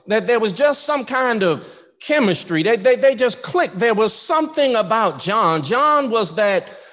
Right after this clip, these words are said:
that, that friend, kind of like David and Jonathan were.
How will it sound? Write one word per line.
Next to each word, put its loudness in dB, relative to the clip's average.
that, 0
that 2
friend, 0
kind 0
of -2
like 0
David 2
and 0
Jonathan 0
were. -4